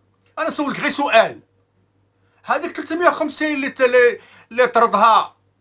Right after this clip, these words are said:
بوما ديال الله يشوطه، واش تقولوا فيها؟ هذه خدمة المسلمين؟ أو تسلحوا عباد الله ويجيو يديروا لنا هنا البارود. هادو نتوما مسلمين؟ أما زال سمان.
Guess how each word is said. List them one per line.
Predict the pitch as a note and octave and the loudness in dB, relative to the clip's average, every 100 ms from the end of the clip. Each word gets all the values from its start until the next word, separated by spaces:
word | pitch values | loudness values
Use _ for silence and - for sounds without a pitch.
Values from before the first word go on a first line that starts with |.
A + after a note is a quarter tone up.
| E3 | -6
بوما | A3+ A#3+ | -4 -4
ديال | G3+ A3 | -4 0
الله | A3 | 2
يشوطه، | F#3+ F#3+ G#3 F#3 F#3+ - _ _ _ _ _ _ _ _ _ _ _ _ _ _ | 2 2 0 0 -4 -6 _ _ _ _ _ _ _ _ _ _ _ _ _ _
واش | A3+ | 0
تقولوا | D4 D#4+ F4+ F4 | 0 2 4 6
فيها؟ | D#4 E4 D#3 A2 _ - | 6 2 2 -4 _ -10
هذه | F3 | -8
خدمة | F3 G3+ A3 | -4 -2 -2
المسلمين؟ | A#3 A3 A#3 A#3 E4 F#4+ - _ _ _ _ _ _ _ _ _ _ _ _ _ _ _ _ _ _ _ _ - | -2 -4 -2 -2 0 -2 -6 _ _ _ _ _ _ _ _ _ _ _ _ _ _ _ _ _ _ _ _ 2
أو | D4 | 2
تسلحوا | D4+ D#4 B3 C#4 | 2 -2 2 4
عباد | C4 C4 C4 | 6 4 2
الله | C4+ C4 | 4 2
ويجيو | B3 G3+ C4 | 2 -2 -6
يديروا | A#3 B3 B3 | -2 0 0
لنا | A#3+ G#3 | 0 2
هنا | A3 | 2
البارود. | G#3 A3+ A3 G3+ _ _ _ _ _ _ _ _ _ _ _ _ _ _ | 6 6 4 0 _ _ _ _ _ _ _ _ _ _ _ _ _ _
هادو | D3 D3 D#3+ | -14 -8 -8
نتوما | F3 F3 E3+ | -8 -6 -4
مسلمين؟ | D#3+ - A#3 E4+ B4 G4+ - _ _ _ _ _ _ _ _ _ _ _ _ _ _ _ | -4 -4 2 4 2 0 -10 _ _ _ _ _ _ _ _ _ _ _ _ _ _ _
أما | F#3+ F#3+ G3 | -2 2 2
زال | C#3+ D4 A#3+ | 4 4 4
سمان. | - C#3 A#2+ G2 | 2 -6 -10 -10